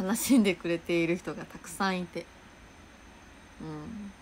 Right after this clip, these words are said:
なんかやっぱり、大西はどうせ自分なんかって思ってしまう。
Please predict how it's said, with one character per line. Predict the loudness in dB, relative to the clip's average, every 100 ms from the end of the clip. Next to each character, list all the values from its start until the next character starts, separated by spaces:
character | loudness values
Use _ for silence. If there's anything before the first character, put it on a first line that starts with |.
| -20 -20 -20 -20 -20 -20 -20 -20 -20 -20 -20 -20 -20 -20 -20 -20 -20 -20 -20 -20 -20 -20 -20 -20 -20 -20 -20 -20 -20 -20 -20 -20 -20 -20 -20 -20 -10
な | -6
ん | -4
か | -4
や | -6
っ | -4
ぱ | 0 2
り、 | 0 -4 -14 -20 -20 -20 -18 -4
大 |
西 | 2 4 2 2
は | 2 2 -2 -14
ど | -6 -4
う |
せ | -2
自 | 0 0
分 | 2 0
な | 0 -2
ん |
か | 0 0
っ | -2 -8 -10
て |
思 | -6 -2 -2
っ |
て | -2 -10 -8
し | -6 -6
ま | -4
う。 | -4